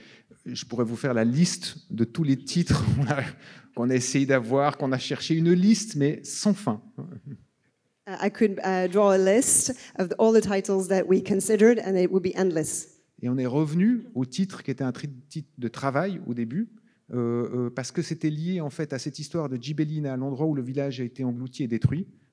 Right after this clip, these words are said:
Speaker 1: euh, où il y a eu un tremblement de terre.
Speaker 2: And, uh, we went back to this title, uh, because of the, the town Gibellina that we see, uh, where, with the earthquake and the, the reconstructing.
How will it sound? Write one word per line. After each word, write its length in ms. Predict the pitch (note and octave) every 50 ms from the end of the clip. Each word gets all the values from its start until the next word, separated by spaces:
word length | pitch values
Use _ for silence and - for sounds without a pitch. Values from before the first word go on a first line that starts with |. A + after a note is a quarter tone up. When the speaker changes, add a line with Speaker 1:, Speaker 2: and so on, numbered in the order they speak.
| - A#2
Speaker 1:
euh, 180 | A#2 A2+ A2+
où 100 | A2 A2+
il 60 | A#2+ B2
y 20 |
a 40 | B2
eu 100 | C3 B2+
un 40 | A2+
tremblement 320 | - C3+ C3 B2 B2 B2
de 60 | A#2 A#2+
terre. 340 | - C3 D3+ F3 C3+ G#2+ A2 _ _ _ _ _ _ _ _ _ _ _ _ _ _ - -
Speaker 2:
And, 140 | G#3 G#3 G3+
uh, 60 | G3
we 120 | F#3+ G#3 G3+
went 160 | G3+ G3 G3+
back 200 | G3+ G#3 G#3 G3+
to 80 | -
this 200 | F#3 F#3+ F#3+ F#3+
title, 480 | - F#3+ F#3+ F#3+ F#3+ F#3+ G#3+ A#3 A#3+ A3+ - -
uh, 360 | G3 F#3+ F#3 F3+ F3+ F3+ E3+
because 380 | F3+ G3 F#3+ - G#3 G3 F3 F#3+
of 140 | F3+ E3+ F#3
the, 360 | F#3+ F3+ F3 E3+ E3 E3 D#3+
the 120 | F3 F3 F3
town 340 | - F#3+ F#3 F#3+ G3 G3
Gibellina 500 | F3 F#3+ F#3 F3+ F3 F3 G3 A3 A#3 A#3+
that 140 | A3 G#3 F3 -
we 100 | F3+ E3+
see, 340 | - - G#3 G#3 G#3+ A3 G#3+ - - - -
uh, 100 | E3+ F3
where, 180 | E3+ E3+ E3 -
with 200 | - F3+ F3 -
the 160 | F3+ F3 -
earthquake 640 | - F3+ F3 E3+ - - - - E3+ E3+ E3 - - -
and 120 | E3 E3
the, 260 | D#3+ D#3+ D#3+ D#3 D#3 D3+
the 100 | D#3+ D3+
reconstructing. 760 | D3+ D#3+ D#3+ E3+ D#3+ - - D3 D3 - - - - -